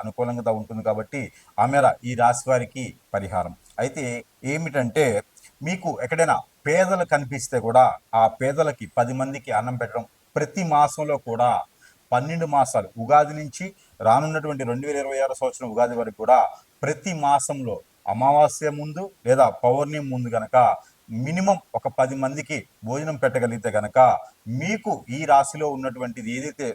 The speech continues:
లోపాలు ఉన్నాయో, మీ యొక్క గ్రహచార ప్రకారంగా, గ్రహరీత్యా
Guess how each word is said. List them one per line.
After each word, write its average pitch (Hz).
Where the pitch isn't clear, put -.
లోపాలు 127
ఉన్నాయో, 117
మీ 139
యొక్క 160
గ్రహచార 139
ప్రకారంగా, 117
గ్రహరీత్యా 139